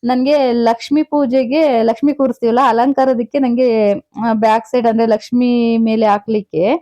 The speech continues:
ಆ, ಒಂದು ತೋಮಾಲೆ ಟೈಪ್ ಬೇಕಾಗಿತ್ತು. So ಅದು ನಾನು ಹೊರಗಡೆ ಎಲ್ಲ ಕೇಳ್ದೆ. ನನಗ್ ಬೇಕಾಗಿರೋ ತರದ್ದು ಸುಮಾರು ಒಂದ ಒಂದ್ ಸಾವಿರದಿಂದ ಎರಡ್ ಸಾವಿರ ಈ ತರ ಹೇಳಿದ್ರು ಪ್ರೈಸಸ್ ರೇಂಜ್. So ನನ್ಗೆ ಇದನ್ನ ಮಾಡ್ಲಿಕ್ ಬರುತ್ತೆ, ನಾನ್ ಮದ್ವೆಗ್ ಮುಂಚೆ ಎಲ್ಲ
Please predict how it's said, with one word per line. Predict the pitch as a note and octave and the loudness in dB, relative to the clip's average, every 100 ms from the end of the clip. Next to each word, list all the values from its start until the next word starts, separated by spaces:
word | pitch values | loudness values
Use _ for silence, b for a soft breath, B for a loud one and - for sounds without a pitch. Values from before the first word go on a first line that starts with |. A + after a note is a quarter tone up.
| b b b | b b b
ಆ, | A#3 | -2
ಒಂದು | A3+ A#3 A#3 A#3+ A#3 G#3+ G3+ | 0 0 2 2 2 2 0
ತೋಮಾಲೆ | G#3 - C#4 C#4+ C#4+ C4+ B3+ | -4 -2 0 2 2 2 0
ಟೈಪ್ | B3 A3 G#3+ - C#4 | 0 -2 -2 -2 0
ಬೇಕಾಗಿತ್ತು. | A#3 G#3+ G#3 G#3 F#3 - A#3+ | 0 0 0 -2 -2 -4 -2
So | C4 B3+ A#3+ | -2 -2 0
ಅದು | A3+ A3 | 0 0
ನಾನು | A3+ A3+ A3+ A3 | 0 0 0 0
ಹೊರಗಡೆ | G#3+ G#3+ A#3 | 0 0 -2
ಎಲ್ಲ | A#3+ A#3 | 0 -2
ಕೇಳ್ದೆ. | - G#3 G#3+ G#3 D4 C4+ G#3 G3+ | -2 -2 -2 0 0 0 0 -2
ನನಗ್ | G#3+ A3 G#3 | -2 -4 -2
ಬೇಕಾಗಿರೋ | A3+ A3 G#3+ G#3+ G#3 | -4 -2 -2 -2 -4
ತರದ್ದು | - G3+ G3+ G3 A3 G#3 G3+ F#3+ b b b - | -4 -4 -4 -4 -2 -2 -2 -4 b b b -6
ಸುಮಾರು | C4 A#3 A#3+ A#3 | -2 0 0 0
ಒಂದ | A3+ A3+ | 0 2
ಒಂದ್ | A3 G#3+ G#3+ A#3+ | 2 2 2 0
ಸಾವಿರದಿಂದ | A#3 B3 A#3+ A3+ A#3 A3+ A#3 A#3 A3 G#3 | 0 0 0 -2 -2 0 2 2 2 2
ಎರಡ್ | G3 G3+ | 0 -2
ಸಾವಿರ | G#3+ G#3 G#3+ G#3 G3+ | 0 2 2 2 0
ಈ | G#3 | -2
ತರ | - G3+ | 0 0
ಹೇಳಿದ್ರು | G3+ G3 F#3+ G3 | 0 -2 -4 -6
ಪ್ರೈಸಸ್ | - G3 G3 G3+ - | -4 -4 -2 -4 -4
ರೇಂಜ್. | F#3+ G3 G3 F#3+ C#4+ B B B _ | -2 0 0 -2 -2 B B B _
So | C4 B3+ | 0 2
ನನ್ಗೆ | A3+ A3+ B3+ D4 | 2 0 0 0
ಇದನ್ನ | C4+ B3+ C4+ | 0 0 0
ಮಾಡ್ಲಿಕ್ | B3+ G#3+ A3 B3 C4 | 2 2 0 0 0
ಬರುತ್ತೆ, | A3+ A3 A3 | -2 -2 0
ನಾನ್ | A3+ A3 | 0 0
ಮದ್ವೆಗ್ | G#3 G3 A#3 | 0 0 0
ಮುಂಚೆ | A#3 A3+ | 0 0
ಎಲ್ಲ | A3+ | 0